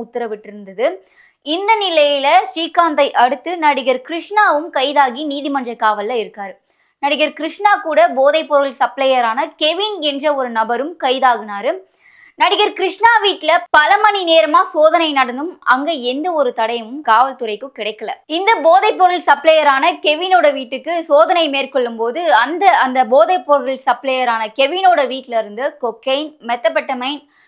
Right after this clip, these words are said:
எம் டி எம் ஏ போன்ற இல்லீகல் ட்ரக்ஸ்லாம் போலீசாருக்கு கிடைச்சிருந்தது. இதன் அடிப்படையில போதை-, அ, போதைப் பொருள் சப்ளையரான கெவினை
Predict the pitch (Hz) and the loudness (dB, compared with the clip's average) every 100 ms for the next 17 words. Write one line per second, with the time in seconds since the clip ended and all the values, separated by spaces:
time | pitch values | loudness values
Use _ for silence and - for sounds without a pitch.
0 | _ _ - 254 294 381 403 392 311 285 | _ _ -4 2 2 2 0 2 2 0
1 | 294 294 254 254 247 320 285 311 370 415 | -2 -2 -4 -4 2 2 2 -2 0 2
2 | 370 349 240 254 247 240 269 330 269 277 | 2 2 2 -2 -2 -2 -2 0 -2 -2
3 | 262 240 214 294 254 214 220 226 208 190 | 0 0 -2 -4 -4 -4 -4 -12 -12 -14
4 | 202 _ _ _ _ - 302 415 427 370 | -14 _ _ _ _ -4 2 4 4 0
5 | 381 320 294 330 285 311 330 359 269 254 | 2 4 4 4 4 4 4 0 2 2
6 | 262 208 285 339 392 381 320 311 285 269 | 4 4 4 4 2 0 0 0 -2 -2
7 | - 269 262 240 214 240 - 277 330 | 0 0 2 0 0 -2 0 -2 0